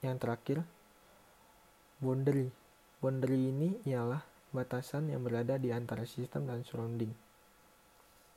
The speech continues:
Di sistem, ternyata dibagi lagi menjadi beberapa, yakni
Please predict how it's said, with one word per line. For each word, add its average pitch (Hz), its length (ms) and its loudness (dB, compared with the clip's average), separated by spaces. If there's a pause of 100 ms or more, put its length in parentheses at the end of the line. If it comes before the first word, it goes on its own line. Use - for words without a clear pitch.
(840)
Di 156 160 2
sistem, 139 480 -2 (480)
ternyata 135 320 2
dibagi 127 480 4
lagi 123 320 2
menjadi 131 240 2
beberapa, 120 640 0 (720)
yakni 123 320 -2